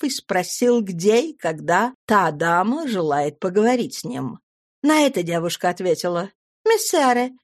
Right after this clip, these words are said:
если вам угодно пойти, она ожидает вас у себя". Ничего не объявив о том в гостинице, Андреуччо поспешно сказал: "Так иди же вперёд, я пойду за тобою".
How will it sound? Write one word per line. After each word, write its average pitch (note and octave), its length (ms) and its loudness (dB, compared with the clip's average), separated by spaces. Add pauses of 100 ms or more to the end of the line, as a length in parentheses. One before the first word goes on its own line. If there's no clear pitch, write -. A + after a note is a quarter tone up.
(140)
если D#4+ 260 -2
вам F4 200 2
угодно E4+ 360 0
пойти, F4+ 440 0 (160)
она F#4+ 220 2
ожидает D#4+ 500 -2
вас E4 240 0
у D#4+ 80 -4
себя". A#3+ 420 -2 (460)
Ничего F3+ 440 -2
не F3 120 -2
объявив F#3 500 -4
о E3 140 -4
том - 280 -2
в D#3 40 -10
гостинице, E3+ 680 -4
Андреуччо A3 640 0
поспешно E3 760 -6
сказал: - 720 -8 (300)
"Так G#3 260 2
иди G3+ 560 2
же B3 100 2
вперёд, D#3 800 -6
я F#3 220 2
пойду B3 360 2
за B3+ 140 0
тобою". A#3 580 0